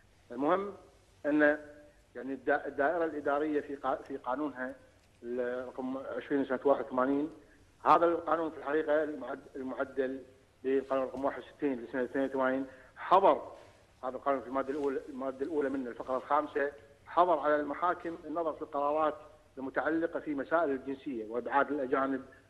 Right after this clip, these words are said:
والموضوعات المتعلقة بدور العباد، قرارات دور العباد. هذه بالحقيقة الموضوعات الثلاث اعتبارها، اعتبارها المشرع، يعني مجلس الأمة هو اللي صدر هذا القانون،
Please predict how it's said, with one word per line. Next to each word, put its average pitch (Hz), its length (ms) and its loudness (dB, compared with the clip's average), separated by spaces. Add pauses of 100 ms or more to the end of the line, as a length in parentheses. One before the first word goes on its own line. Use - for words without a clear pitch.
(220)
والموضوعات 139 1700 0
المتعلقة 135 380 0
بدور 131 300 0
العباد، 123 340 2
قرارات 123 460 0
دور 123 100 -2
العباد. 113 340 -4 (400)
هذه 165 200 8
بالحقيقة 165 340 4
الموضوعات 151 480 2
الثلاث 156 420 6 (500)
اعتبارها، 156 520 2 (100)
اعتبارها 143 640 2
المشرع، 143 500 0
يعني 120 140 -10
مجلس 131 340 -8
الأمة 143 240 -2
هو 135 140 2
اللي - 100 -2
صدر 127 300 -2
هذا 123 60 0
القانون، 139 440 -2